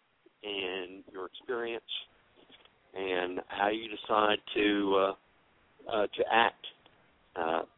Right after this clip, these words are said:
so certainly your mind is gonna be the more, most important,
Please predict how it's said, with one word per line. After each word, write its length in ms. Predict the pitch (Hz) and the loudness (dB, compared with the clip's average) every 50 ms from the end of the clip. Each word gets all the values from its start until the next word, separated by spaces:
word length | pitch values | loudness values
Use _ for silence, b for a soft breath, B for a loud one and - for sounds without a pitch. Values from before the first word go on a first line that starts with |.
| _ _ _ _ - - - - | _ _ _ _ -20 -4 2 6
so 320 | 104 98 95 95 95 92 - B B B B B B B B _ _ _ _ _ _ _ _ _ _ _ _ _ _ - - | 8 8 8 8 6 4 0 B B B B B B B B _ _ _ _ _ _ _ _ _ _ _ _ _ _ 2 4
certainly 280 | 143 165 185 170 151 | 6 6 6 6 6
your 140 | 147 151 151 | 6 6 4
mind 380 | 143 147 151 160 165 160 147 135 | 4 4 4 4 4 2 0 -2
is 80 | 113 107 | -6 -6
gonna 180 | 117 117 113 | -6 -6 -6
be 260 | 104 117 117 117 113 110 110 110 104 - - | -6 -6 -8 -8 -6 -6 -8 -10 -10 -10 -12
the 40 | - | -10
more, 280 | 127 113 110 117 120 120 - - - - | -6 -2 0 0 0 0 -2 -8 -10 -4
most 380 | - 127 139 147 - - - - | 0 2 2 2 2 -2 -6 -8
important, 640 | 113 107 - _ - 131 139 147 - - 120 110 107 | -8 -8 -8 _ 2 4 4 4 2 -2 -10 -12 -14